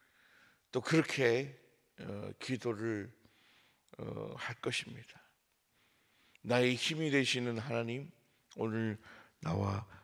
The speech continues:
함께 해주십시오." 그런 기도도 중요하지만 오늘은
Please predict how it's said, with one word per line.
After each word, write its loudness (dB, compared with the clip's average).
함께 -4
해주십시오." -8
그런 4
기도도 0
중요하지만 -4
오늘은 0